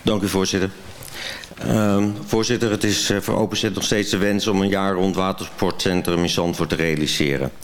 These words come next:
Maar niet zoals nu voorgesteld. Echter, hoe bijzonder is het dan ook, eh,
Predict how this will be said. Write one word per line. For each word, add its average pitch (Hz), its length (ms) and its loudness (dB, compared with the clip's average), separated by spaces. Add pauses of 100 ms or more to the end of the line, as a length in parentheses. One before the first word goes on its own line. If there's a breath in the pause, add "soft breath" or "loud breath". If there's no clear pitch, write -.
(380 loud breath)
Maar 82 420 0
niet 101 220 2
zoals 90 300 0
nu 90 140 2
voorgesteld. 71 840 -2 (320)
Echter, - 260 -2
hoe 90 100 2
bijzonder 98 460 2
is 92 120 0
het 90 120 -4
dan 87 160 2
ook, 85 300 0 (520 loud breath)
eh, 85 240 2